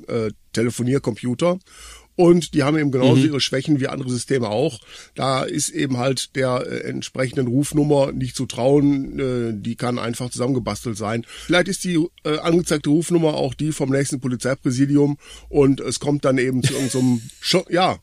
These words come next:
Speaker 1: zu so einem Schockanruf, ne?
Speaker 2: Ja, ja.
Speaker 1: Also, ähm, „Hallo, ich, äh, hatte gerade einen Unfall, hab mir ein Bein gebrochen und, äh, Nadine fährt mich jetzt ins Krankenhaus“, ne? Und wenn man sowas dann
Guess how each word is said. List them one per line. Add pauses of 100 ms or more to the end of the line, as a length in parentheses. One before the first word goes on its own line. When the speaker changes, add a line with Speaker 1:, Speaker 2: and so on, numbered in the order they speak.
(160)
Speaker 1:
zu
so
einem
Schockanruf, (180)
ne?
Speaker 2:
Ja, (200)
ja.
Speaker 1:
Also,
ähm,
„Hallo,
ich,
äh,
hatte
gerade
einen
Unfall,
hab
mir
ein
Bein
gebrochen (340)
und,
äh,
Nadine
fährt
mich
jetzt
ins
Krankenhaus“,
ne?
Und
wenn
man
sowas
dann